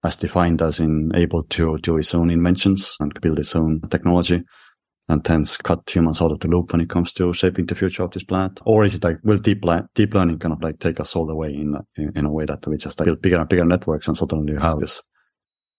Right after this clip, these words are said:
whatever insight forming sub networks and sub graphs just, like, naturally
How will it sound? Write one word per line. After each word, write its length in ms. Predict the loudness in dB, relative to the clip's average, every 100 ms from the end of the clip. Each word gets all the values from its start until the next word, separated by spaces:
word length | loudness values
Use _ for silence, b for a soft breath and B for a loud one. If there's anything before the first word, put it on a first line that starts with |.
| _ 0
whatever 380 | 4 4 4
insight 580 | 2 2 0 0 -4 -20 _ _ _ _ _ _ _ _ 0
forming 460 | 2 2 2 -2 -6 -14 _ _ _
sub 460 | -6 0 2 0 -8 _ _ _ _ _ _
networks 680 | 2 2 2 -2 0 -4 -6 -6
and 100 | -4
sub 220 | -2 -2
graphs 460 | 0 0 0 -6 -8 -6
just, 260 | -6 -2
like, 240 | -4 -2 0
naturally 560 | 0 2 0 2 -2